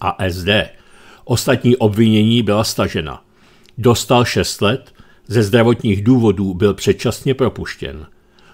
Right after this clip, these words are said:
Opravdu vážně nemocný byl od počátku čtyřicátých let. Zemřel ve věku jedenačtyřiceti let v roce devatenáct set padesát dva. O Wilhelmu Canarisovi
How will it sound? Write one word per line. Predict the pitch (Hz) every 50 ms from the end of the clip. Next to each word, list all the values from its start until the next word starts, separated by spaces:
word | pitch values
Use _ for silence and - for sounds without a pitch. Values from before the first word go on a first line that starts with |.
| - _
Opravdu | - 117 - 151 156 147 131 135 139
vážně | 117 131 139 147 127 - 147 135
nemocný | 139 151 143 143 131 131 - - 110 90 87 87 87 92 - -
byl | 117 98 120 123 123 139 -
od | 131 117 -
počátku | - 135 120 - - 135 123 120 - - - 120
čtyřicátých | 104 - - - 113 104 120 - - 120 104 101 98 - 110 95 - -
let. | 98 82 76 - - - - _ _ _ _ _ _ _ _ - - _ _ -
Zemřel | 127 104 127 127 123 120 104 - 131 127 143 143
ve | 127 127
věku | 110 127 120 - - 127
jedenačtyřiceti | 113 113 107 117 113 120 117 - - - 120 98 120 110 - - 104 - - 98 90
let | 98 104 113 - - -
v | -
roce | 101 101 98 - - 85
devatenáct | 73 90 92 87 90 90 - 107 98 107 104 107 104 -
set | 131 110 -
padesát | - 110 98 104 101 - - 131 117 113 110 92
dva. | 90 80 71 - - _ _ _ _ _ _ _ _ _ _ _ _ _ _ _
O | - 110 101
Wilhelmu | 87 120 117 117 110 92 113 113 104 98 110 131 131 -
Canarisovi | 156 147 151 131 104 87 - - - - 80 80 82 85